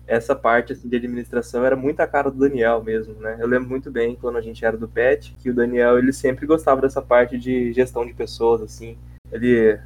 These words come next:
tinha muitas propostas, né, de incluir dentro do pet uma área de gestão, assim.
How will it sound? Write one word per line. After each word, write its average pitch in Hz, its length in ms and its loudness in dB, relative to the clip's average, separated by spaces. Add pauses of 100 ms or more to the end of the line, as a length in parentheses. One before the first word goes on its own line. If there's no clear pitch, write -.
tinha 127 80 0
muitas 139 300 0
propostas, 123 800 2
né, 107 300 -6
de 110 100 -10
incluir 120 280 -2
dentro 120 220 0
do 120 80 -10
pet 117 320 4
uma 113 140 -2
área 110 140 4
de 113 80 -6
gestão, 113 420 2
assim. 120 400 -6